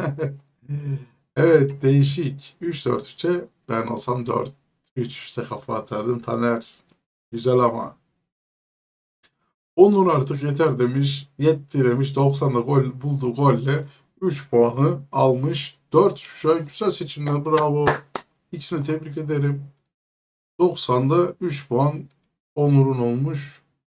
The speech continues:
Evet, Zakir'le yine kırmızı kart yemiş Zakir. Patrios demişler ki biz kırışalım, böyle olmuyor.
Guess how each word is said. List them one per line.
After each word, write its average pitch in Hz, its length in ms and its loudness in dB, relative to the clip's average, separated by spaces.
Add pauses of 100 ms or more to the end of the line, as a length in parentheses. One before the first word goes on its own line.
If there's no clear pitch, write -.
(1000)
Evet, 180 280 4
Zakir'le 196 920 2 (280)
yine 175 220 2
kırmızı 156 360 -2
kart 175 240 0
yemiş 156 200 -4
Zakir. 147 600 -4
Patrios 143 840 -2
demişler 143 460 -2
ki 143 140 -10
biz 147 240 -6
kırışalım, 135 540 -2
böyle 123 180 2
olmuyor. 117 480 -2